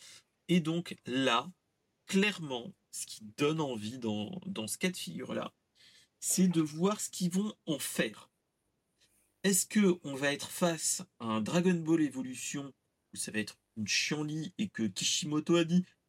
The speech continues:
J'ai fait le feu, j'ai, j'ai donné mon aval, ce truc-là, mais c'était pas pour ça, c'était pour euh, juste nous dire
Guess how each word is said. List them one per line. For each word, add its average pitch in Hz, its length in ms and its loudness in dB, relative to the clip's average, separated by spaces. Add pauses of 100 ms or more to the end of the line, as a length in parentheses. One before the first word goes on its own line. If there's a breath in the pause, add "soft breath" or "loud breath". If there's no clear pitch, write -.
J'ai 180 160 2
fait 254 140 -2
le 240 80 -2
feu, - 340 0
j'ai, 185 500 2 (400)
j'ai 180 460 4
donné 190 320 2
mon 185 180 4
aval, 175 460 2 (180)
ce - 140 -2
truc-là, 156 560 -2 (260)
mais 127 120 -2
c'était - 280 -2
pas 143 220 -2
pour - 220 -10
ça, 120 260 0
c'était 254 380 -2
pour 220 440 -4 (880)
euh, - 560 -2
juste 151 300 0
nous 156 140 0
dire 156 340 0